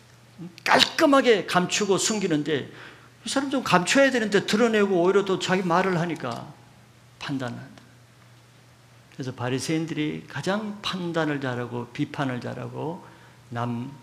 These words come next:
험담을 잘하는 이유가 자기들은 사람 앞에는 그걸 드러내지 않거든. 감추는데 그 감추지 못하는 사람이 용납이 안 되는 거예요.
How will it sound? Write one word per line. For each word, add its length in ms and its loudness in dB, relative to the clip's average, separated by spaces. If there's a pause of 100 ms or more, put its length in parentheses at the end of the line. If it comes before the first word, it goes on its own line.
험담을 560 -2
잘하는 440 -8
이유가 400 -8 (420)
자기들은 580 0
사람 520 2
앞에는 360 0
그걸 320 -2 (200)
드러내지 420 0
않거든. 400 -6
감추는데 920 0 (1300)
그 140 -2
감추지 500 4
못하는 400 2
사람이 280 -4
용납이 360 -2
안 120 -10
되는 160 -14
거예요. 220 -20